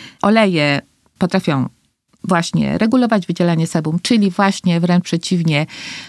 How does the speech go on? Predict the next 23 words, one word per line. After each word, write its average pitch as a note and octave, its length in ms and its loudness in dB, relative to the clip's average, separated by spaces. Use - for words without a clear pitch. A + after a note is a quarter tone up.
otwierają G3+ 760 2
te E3+ 140 2
zaty-, E3+ 420 0
zatkane E3+ 500 0
pory D#3 460 2
ze E3+ 100 -2
względu E3+ 320 2
na E3 140 2
to, E3 220 -2
że D#3+ 480 0
biozgodność G3 640 2
olejów F3 500 2
w - 160 -12
naszym F3 280 2
sebum E3 760 0
sprawia, G3 640 0
że F#3 160 -2
one G3 440 2
się F3 340 0
ze F#3 140 -2
sobą, E3+ 460 -2
no G3 140 0
olej F3+ 300 2